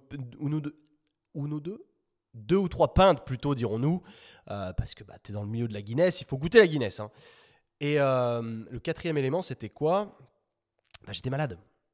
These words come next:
Du coup, les quatre ensemble, je me suis dit, « C'est obligé, je me tape un bouton de fièvre. » Et ça a pas loupé, mais je me suis tapé la ribambelle. Toute ma lèvre supérieure droite, elle est pleine de boutons de fièvre, tu vois. Genre, c'est, ça m'est jamais arrivé de ma vie. Tu te dis, « Mais what the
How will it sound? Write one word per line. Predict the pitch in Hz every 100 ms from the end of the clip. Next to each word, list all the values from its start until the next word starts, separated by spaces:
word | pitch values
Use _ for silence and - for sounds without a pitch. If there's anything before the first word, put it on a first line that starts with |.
| _
Du | - 107
coup, | -
les | 151
quatre | 117 170 - - _ _ -
ensemble, | 127 - 196 135
je |
me | 117
suis | - 104
dit, « | 123 151 -
C'est | -
obligé, | 113 110 104
je | 101
me | 101
tape | 101 95
un |
bouton | 92 95 85
de |
fièvre. » | - 127 131 -
Et |
ça | 180 151
a | 135
pas | 107
loupé, | 98 151 113
mais |
je | 98
me | 101
suis | -
tapé | 95 - 156 160 _ - _ _ _ _ _ _
la | 104
ribambelle. | 98 113 117 104 - _ _ _
Toute | 220 -
ma | 170 156
lèvre | 151 135 110
supérieure | - 127 131 120 123 98
droite, | 92 101 160 - - _ _ _ _ _ _ _ _ _
elle | - 110
est |
pleine | - 143 127
de |
boutons | 120 113 123
de |
fièvre, | 117 98
tu | -
vois. | -
Genre, | 98 98
c'est, | - 87 82 60
ça | 95
m'est | 104
jamais | 95 117 120
arrivé | 113 110
de |
ma | 117
vie. | 117 98 _
Tu | -
te | 98
dis, « | 101
Mais | 92
what | 92 95 92
the | 110